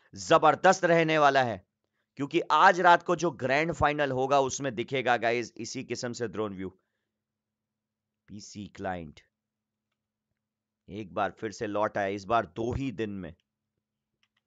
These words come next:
Legend बापू आगे बढ़ते हुए जितनी तारीफ करी जाए उतनी कम। करीना Free Fire team और Singapore team की Short notice में सब कुछ मिल चुका है। बहुत, बहुत शुक्रिया,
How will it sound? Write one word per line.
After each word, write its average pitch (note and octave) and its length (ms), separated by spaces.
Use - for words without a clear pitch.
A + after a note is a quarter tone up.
Legend G#2 320
बापू A2 260
आगे G#2+ 260
बढ़ते G2+ 280
हुए G#2+ 200
जितनी B2+ 380
तारीफ A#2+ 400
करी B2 260
जाए B2+ 160
उतनी A#2 380
कम। A#2 200
करीना C3 360
Free A2+ 240
Fire A2+ 280
team B2+ 360
और F2+ 120
Singapore B2 600
team A2 180
की F#2+ 180
Short D3+ 500
notice C3 460
में C3+ 80
सब C3 200
कुछ - 200
मिल G#2+ 140
चुका - 240
है। F#2 80
बहुत, D#3 260
बहुत B2+ 180
शुक्रिया, F2+ 360